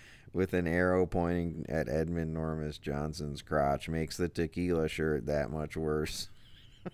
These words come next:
Of course, the real winner of worst T-shirt should have been Yabba Grabba Brew.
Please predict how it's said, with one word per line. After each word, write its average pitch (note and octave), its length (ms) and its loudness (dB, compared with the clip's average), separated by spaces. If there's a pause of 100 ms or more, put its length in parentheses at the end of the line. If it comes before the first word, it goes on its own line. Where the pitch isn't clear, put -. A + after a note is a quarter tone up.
(1900)
Of A#2+ 240 0
course, B2 380 6
the G#2+ 180 6
real A2 300 6
winner G2+ 520 4
of F2 220 2
worst F#2+ 380 2
T-shirt F2+ 640 0 (400)
should A2+ 320 4
have G2 200 6
been F2 460 4 (880)
Yabba F#2 480 8
Grabba F2 460 6
Brew. D#2 500 -2